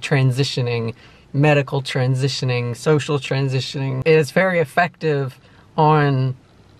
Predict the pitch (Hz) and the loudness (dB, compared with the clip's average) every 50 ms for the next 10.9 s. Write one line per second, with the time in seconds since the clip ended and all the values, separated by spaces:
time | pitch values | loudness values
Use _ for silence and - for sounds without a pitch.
0 | _ - - _ _ _ _ _ - 151 156 165 147 - 165 160 156 147 147 147 | _ -20 -20 _ _ _ _ _ 0 2 2 2 2 2 2 2 4 4 4 2
1 | 135 - - 170 165 - 147 147 135 - - 160 151 156 139 139 135 127 123 - | 0 -2 -2 -2 -2 0 0 0 -2 -2 0 2 2 4 4 2 0 0 -2 -4
2 | - - - - - - - - - - - - - - 135 - - 147 185 190 | -12 -20 -20 -20 -20 -20 -20 -20 -20 -20 -20 -20 -14 -14 -10 0 2 4 4 6
3 | 175 160 147 123 131 - 131 139 143 131 123 120 123 117 117 123 120 127 - _ | 4 4 2 2 -2 -4 -4 -4 -2 -2 0 0 2 2 0 0 -2 -2 -4 _
4 | - - - - - 131 147 147 135 - - - - - 147 147 143 135 - - | -16 -20 -20 -12 -4 0 0 0 0 -2 -8 -12 -4 0 0 0 0 0 0 -2
5 | 139 131 120 139 139 135 - - 147 139 135 131 131 127 - - 107 107 107 - | 0 2 2 2 2 2 0 0 0 2 2 2 0 -2 -4 -10 -12 -12 -14 -16
6 | - _ 135 120 117 117 117 120 120 120 123 123 123 120 120 120 - - 131 127 | -16 _ -12 -10 -8 -6 -4 -4 -4 -4 -4 -4 -4 -4 -4 -6 -4 -2 -2 0
7 | 127 127 131 131 - - - - - - - - - - _ _ - - 165 165 | 0 0 0 -2 -4 -6 -12 -20 -20 -20 -20 -20 -20 -20 _ _ -2 0 2 2
8 | 160 151 151 151 147 135 - - 165 147 139 135 135 143 143 139 - - 143 135 | 2 2 2 0 0 -2 -4 -2 -2 0 0 0 0 0 -2 -2 -2 0 0 0
9 | 127 139 135 131 135 139 139 135 - 143 135 131 127 123 - 139 135 131 131 123 | 0 -2 -4 -2 -2 -2 -2 -4 -4 -4 -4 -2 -4 -4 -2 -2 -2 -2 -2 -2
10 | 120 120 123 - 151 151 156 160 151 156 156 151 151 151 151 156 131 | -2 -4 -2 0 2 2 2 2 2 2 0 0 0 0 0 -2 -4